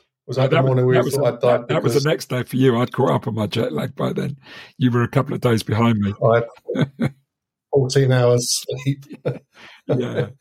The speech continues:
Speaker 2: after
Speaker 1: Fourteen
Speaker 2: the
Speaker 1: hours sleep in one go.
Speaker 2: Yeah.
Speaker 1: I had to get dressed and changed in about two minutes to then head to the clients. That was, uh,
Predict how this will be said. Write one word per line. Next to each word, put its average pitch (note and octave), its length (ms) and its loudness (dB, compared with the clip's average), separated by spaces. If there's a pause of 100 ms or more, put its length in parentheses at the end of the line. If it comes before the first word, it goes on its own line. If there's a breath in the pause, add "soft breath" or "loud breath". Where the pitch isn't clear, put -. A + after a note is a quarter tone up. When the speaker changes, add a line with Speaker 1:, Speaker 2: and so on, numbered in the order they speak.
Speaker 2:
after F#3 240 -12
Speaker 1:
Fourteen B2 300 0
Speaker 2:
the C#3 80 6
Speaker 1:
hours C3+ 160 4
sleep C#3 180 4
in C3 80 2
one C3+ 300 4
go. C3 300 4 (100)
Speaker 2:
Yeah. A#2 280 -12 (460)
Speaker 1:
I C3 80 0
had B2 80 0
to B2 80 -6
get C3+ 340 -2
dressed C#3 280 0
and C3 180 4
changed C3 320 2
in B2+ 60 0
about B2+ 280 0
two C#3+ 160 0
minutes C3 320 0
to C3 60 -6
then C3 160 4
head B2+ 180 2
to B2+ 80 -8
the A#2+ 60 -8
clients. A#2+ 540 0
That C3 180 -2
was, G#2 260 -6
uh, G2 160 2